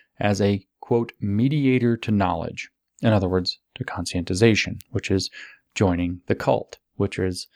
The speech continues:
becoming an alchemist, a Marxist alchemist.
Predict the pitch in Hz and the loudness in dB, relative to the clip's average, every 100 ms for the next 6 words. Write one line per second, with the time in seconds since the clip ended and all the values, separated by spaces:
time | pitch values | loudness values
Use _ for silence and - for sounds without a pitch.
0 | _ _ - 104 90 - 95 90 90 95 | _ _ -2 0 0 2 2 2 0 2
1 | 135 123 - 90 87 - - 107 98 92 | 2 2 0 -4 -6 -12 -10 -4 0 -2
2 | - 104 - 117 107 95 - - | -2 -6 0 0 0 -4 -10 -18